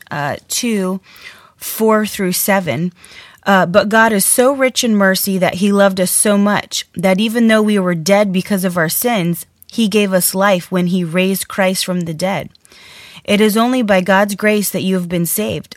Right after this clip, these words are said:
for he raised us from the dead along with Christ and seated us with him in heavenly realms because we are united with Christ Jesus.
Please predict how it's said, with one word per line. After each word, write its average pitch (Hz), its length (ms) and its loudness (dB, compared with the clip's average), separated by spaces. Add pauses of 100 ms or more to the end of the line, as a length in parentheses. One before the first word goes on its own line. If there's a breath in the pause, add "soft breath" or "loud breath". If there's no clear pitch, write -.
for 190 220 -4
he 190 160 0
raised 196 380 2
us 220 160 -2
from 214 200 0
the 214 100 0
dead 180 300 0
along 175 300 0
with 190 180 -4
Christ 165 460 -6
and 170 160 0
seated 233 340 -2
us 165 200 -6
with 175 160 -8
him 170 280 -6 (100)
in 165 140 -4
heavenly 202 460 0
realms 165 420 -6 (480 loud breath)
because 208 320 -2
we 208 160 2
are 196 80 6
united 196 580 2
with 170 220 -6
Christ 175 340 -4
Jesus. 208 520 -8